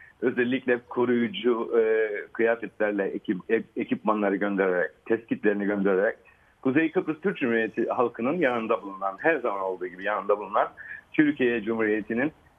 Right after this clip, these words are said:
e, bütün yetkililerine ve Türk halkına buradan kucak dolusu sevgiler ve teşekkürlerimizi de yollamak istiyoruz. Evet, haklısınız. Bugün Kuzey Kıbrıs Türk Cumhuriyeti'nde kırk üçüncü gün,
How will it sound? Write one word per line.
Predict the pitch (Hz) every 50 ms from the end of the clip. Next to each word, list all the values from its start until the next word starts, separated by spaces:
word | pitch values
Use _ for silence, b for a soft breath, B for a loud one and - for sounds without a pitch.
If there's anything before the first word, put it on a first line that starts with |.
| _
e, | - 117 123 123 113
bütün | 113 - - 117
yetkililerine | 110 113 113 - - 107 101 101 101 90 95 131 160
ve | 196 170 - -
Türk | - - 151 143 123 -
halkına | 113 107 92 - - 92 107 139 - - -
buradan | 139 123 117 113 113 135 147
kucak | - - 117 107 135 131 -
dolusu | - 98 92 98 - - 139 151 156 B B B B B B - -
sevgiler | 120 117 113 110 117 120 135 151 143
ve | 127
teşekkürlerimizi | - 139 123 - 117 - - 117 113 113 110 110 117 120 139
de | 175
yollamak | 170 156 139 127 123 127 123 113 -
istiyoruz. | - _ - 95 92 113 156 - - B B B B B B B B
Evet, | - 156 175 196 208 -
haklısınız. | 185 175 175 - 180 196 - 156 131 147 180 175 156 143
Bugün | 156 160 165 175 180
Kuzey | - - - 156 143 165 165 165 165
Kıbrıs | - - - 175 170 -
Türk | - 180 180
Cumhuriyeti'nde | - 170 160 156 151 151 151 147 156 190
kırk | 190 - - 180 175 175 -
üçüncü | 156 135 - 147 147 151 156
gün, | 156 117 110 98